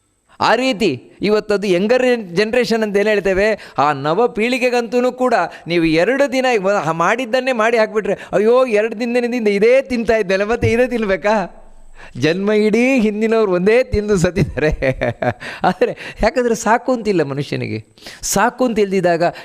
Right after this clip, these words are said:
ಎಷ್ಟಿದ್ರೂ ಬೇಕು, ಎಷ್ಟಿದ್ರೂ ಬೇಕು, ಇನ್ನೂ ಬೇಕು, ಇನ್ನೂ ಬೇಕು, ಮತ್ತೂ ಬೇಕು, ಮತ್ತೂ ಬೇಕು, ಇದೇ ದುಃಖಕ್ಕೆ ಕಾರಣ.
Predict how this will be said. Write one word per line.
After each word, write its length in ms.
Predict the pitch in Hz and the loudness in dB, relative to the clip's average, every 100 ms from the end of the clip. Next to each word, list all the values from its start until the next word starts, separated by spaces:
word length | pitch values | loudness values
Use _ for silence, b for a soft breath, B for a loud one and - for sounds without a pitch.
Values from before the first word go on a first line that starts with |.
| - | -4
ಎಷ್ಟಿದ್ರೂ 520 | 143 - 180 190 233 | -4 -2 -2 0 2
ಬೇಕು, 380 | 190 165 143 131 | 2 -2 -4 -2
ಎಷ್ಟಿದ್ರೂ 480 | 147 - 190 185 | -2 -2 -2 0
ಬೇಕು, 320 | 208 190 - 151 | 0 -2 0 -2
ಇನ್ನೂ 320 | 160 202 240 | 0 0 2
ಬೇಕು, 340 | 233 180 165 | 2 0 -4
ಇನ್ನೂ 280 | 160 190 254 | -2 0 0
ಬೇಕು, 300 | 202 185 165 | 0 -2 -4
ಮತ್ತೂ 300 | 165 175 254 | -4 -4 -2
ಬೇಕು, 260 | 220 214 175 | -2 -2 -4
ಮತ್ತೂ 260 | 185 233 | -4 -2
ಬೇಕು, 220 | 202 185 | -2 -2
ಇದೇ 220 | 214 254 277 | -2 0 0
ದುಃಖಕ್ಕೆ 440 | 226 - 214 175 | -2 -2 -2 -2
ಕಾರಣ. 300 | 147 117 101 | -2 -2 -4